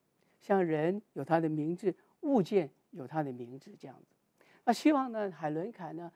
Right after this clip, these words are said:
能够透过明白每一个事情都有一个名字，他慢慢可以表达自己，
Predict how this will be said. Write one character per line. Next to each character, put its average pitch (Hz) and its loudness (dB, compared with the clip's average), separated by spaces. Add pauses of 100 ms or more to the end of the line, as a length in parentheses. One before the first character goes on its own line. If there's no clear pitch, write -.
(220)
能 196 6
够 220 6 (260)
透 269 8
过 180 4
明 175 8
白 143 -10 (200)
每 160 2
一 240 -4
个 226 2
事 196 -4
情 170 -6 (260)
都 339 10
有 180 10
一 175 6
个 170 6
名 147 -4
字， 151 -14 (300)
他 226 -2
慢 220 2
慢 196 -2
可 165 -4
以 180 2
表 139 -6
达 151 0
自 214 0
己， 131 -14